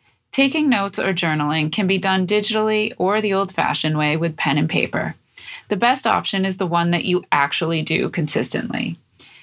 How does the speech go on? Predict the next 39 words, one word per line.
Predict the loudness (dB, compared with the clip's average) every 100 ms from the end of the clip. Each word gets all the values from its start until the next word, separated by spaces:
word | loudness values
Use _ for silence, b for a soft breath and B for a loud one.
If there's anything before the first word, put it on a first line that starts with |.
| B
Take | 2 2 4
the | 0
path | 2 2 2
of | 0
least | 0 0 0
resistance | -2 0 -2 -2 0 2
and | 2 2
be | 2 0
flexible. | 2 0 0 -4 -4 -6 _ B B B
Allow | 2 4 4
yourself | 2 0 -2 0
to | -2
explore | -4 -2 0 2 4
what | 2 0
works | -2 -2
best | 0 0 0 -2
for | 0
you. | 2 0 -2 -16 _ _ _ B B B 0
I | 2
like | 2 0
to | 0
use | 2 2
Evernote, | 0 0 0 0 -2 -4 -4
where | 0 2
I | 2
can | 2 0
create | 2 2 2
notebooks | 2 0 0 0 0 -2
and | 0 2
organize | 2 0 0 0 0
notes | 0 0 0
by | -2
category | 0 0 0 0 0 2 2 2
and | 0
tags | 0 0 -2 -4
for | -4 0
easy | 2 2 0
reference | 0 -2 -2 -4 -2
later. | 0 0 0 -4